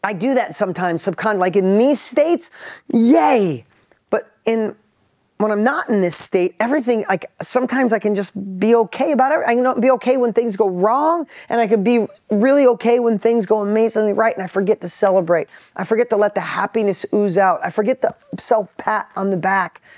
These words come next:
So I say this to you, maybe you got this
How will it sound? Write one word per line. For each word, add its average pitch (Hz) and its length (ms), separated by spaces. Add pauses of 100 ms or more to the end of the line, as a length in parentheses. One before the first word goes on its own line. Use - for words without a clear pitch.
(600)
So - 220
I 233 100
say 254 300
this 233 220
to 233 100
you, 240 420 (160)
maybe 247 240
you 269 80
got 240 240
this - 320